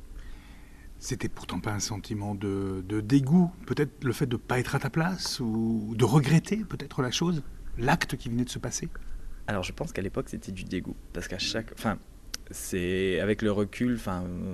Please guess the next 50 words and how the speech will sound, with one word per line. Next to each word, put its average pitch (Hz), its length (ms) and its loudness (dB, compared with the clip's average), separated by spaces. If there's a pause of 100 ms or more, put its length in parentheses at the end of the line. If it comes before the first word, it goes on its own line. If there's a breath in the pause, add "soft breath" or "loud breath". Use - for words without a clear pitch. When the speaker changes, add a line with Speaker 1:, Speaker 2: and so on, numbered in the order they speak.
(380)
Speaker 2:
c'est, - 200 -4
je 95 140 2
pense 123 320 2
que 110 80 0
c'était 104 240 -4
un 98 80 4
peu 110 180 0
du 101 160 0
dégoût, 117 680 4
et 101 40 4
surtout 110 380 -2
beaucoup 113 260 2
de 110 80 -6
frustration, 107 560 -2 (220)
mais 107 140 6
que 101 120 0
je, 107 300 6
j'apparentais 101 560 0
sous - 140 -4
le 95 40 0
dégoût, 92 320 0 (640 loud breath)
parce 98 200 2
qu'à 104 180 6
chaque 98 200 0
fois 113 160 2
que, 110 160 -2
euh, 95 840 2
il 85 40 -4
se - 60 -12
passait 90 240 -4
des 98 80 -4
choses 98 220 -4
comme 87 160 -4
ça, 110 360 0
je, 92 200 -4
la 90 100 -4
première 104 220 -2
chose, 113 180 0
le 95 80 0
premier 110 220 4
réflexe 107 260 0
que - 80 -6
je 95 100 -2
faisais, 104 140 -2
c'est 113 120 -4
que 90 60 -4
je 90 80 -2
rentrais 101 300 -4
chez 107 140 0
moi 110 100 0